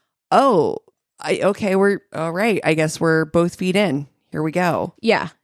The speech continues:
Speaker 2: Yeah. Uh, also, it was a conference.
Speaker 1: Yeah.
Speaker 2: And I got this vibe the very first day that I was there. And it was confirmed for us later on,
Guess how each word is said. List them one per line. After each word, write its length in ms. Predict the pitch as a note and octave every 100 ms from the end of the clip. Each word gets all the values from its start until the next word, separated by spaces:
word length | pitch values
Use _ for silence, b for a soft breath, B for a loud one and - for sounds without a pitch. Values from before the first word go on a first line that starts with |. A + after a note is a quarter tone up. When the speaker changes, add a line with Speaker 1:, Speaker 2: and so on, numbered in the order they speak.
| _
Speaker 2:
Yeah. 300 | A3+ F#3 F#3 - _ -
Uh, 520 | G#3 F#3+ F#3 F3 F3+ - _ _ _ -
also, 680 | F#4+ C5+ G#3+ F3 F3+ C#3+ F#3 _ _ _
it 140 | - B3
was 160 | A#3+
a 160 | C4 C#4
conference. 920 | - - D#3+ E3 C#3+ F#3 C4 - - b b
Speaker 1:
Yeah. 280 | F3 G#3 E3
Speaker 2:
And 720 | G3+ G3+ G3+ G3+ G3 G3 G3+ - _ _ _ _ _
I 80 | G3+
got 260 | F#3 G3+ C#4+
this 200 | G#4 D4
vibe 400 | A3 G#3+ G#3 F3+
the 80 | F3+
very 260 | F3 F3 G3+
first 260 | A#3+ A3+
day 380 | G3+ F#3 F#3 - -
that 140 | F#3
I 120 | F3
was 180 | E3+ G#3+
there. 400 | F3 A#2 G#2 G#3+ - _ _ _ _ G#3
And 180 | G3
it 60 | F#3+
was 180 | F#3+ -
confirmed 640 | A#3+ G3+ B3 B3 C#4 B3
for 180 | G3 E3
us 380 | - G3+ - -
later 320 | F3+ F#3 F#3+
on, 480 | G3+ E3 G#3 D4+